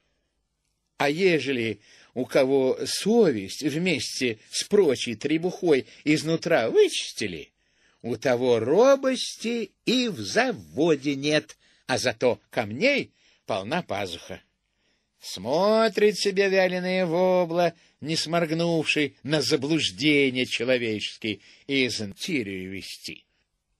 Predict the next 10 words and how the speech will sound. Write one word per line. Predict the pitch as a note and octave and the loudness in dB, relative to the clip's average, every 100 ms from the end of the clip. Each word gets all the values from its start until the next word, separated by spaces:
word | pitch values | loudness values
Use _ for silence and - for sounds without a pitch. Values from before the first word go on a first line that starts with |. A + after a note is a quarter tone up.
| - | 0
Око | E3+ C#4 E4 - A#3 | 4 4 2 0 2
за | G#3 F3 | 4 4
око, | D#3 G#3+ - F#3+ F#3+ F3 - _ _ _ | 6 4 2 -6 -6 -10 -16 _ _ _
номер | C3+ G#2 C3 B3+ G#3 C#3+ G2 _ _ | -8 -2 0 2 0 -2 -4 _ _
за | G#2 C#3 D#4 | -6 -2 -2
номер. | A2+ A2 A2 - _ _ _ _ _ - | -4 -8 -8 -12 _ _ _ _ _ -16
Ежели | A#2 C3+ F#3 F#3+ E3 F3+ F#3+ | -10 -2 0 0 0 0 -2
следует | - G3 F#3 D#3+ D3+ C#3 - | 0 2 4 4 0 0 -6
искалечить | C#3+ - E3+ E3+ D4+ C#4+ - G#2 - - | -4 -2 -2 0 0 -2 -2 -6 -10 -2
полностью, | B3 F#3 B2 G#2 G2+ - C#2+ | 2 2 2 -4 -10 -12 -14